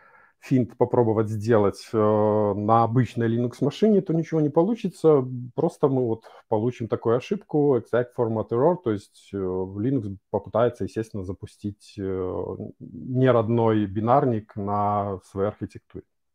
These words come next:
А, итак, э, Q M. Это,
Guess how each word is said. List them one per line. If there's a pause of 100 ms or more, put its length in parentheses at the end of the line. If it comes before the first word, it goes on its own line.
(1800)
А,
итак,
э,
Q
M. (240)
Это,